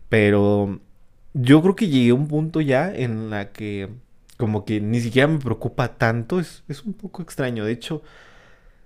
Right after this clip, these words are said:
al contrario, es como... Siendo bien honestos, creo que ya estoy tan acostumbrado a estar solo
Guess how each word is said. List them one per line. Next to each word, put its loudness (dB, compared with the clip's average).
al -2
contrario, 0
es -4
como... -4
Siendo 4
bien 4
honestos, 0
creo 2
que -4
ya 4
estoy 2
tan 0
acostumbrado 4
a 6
estar 0
solo 0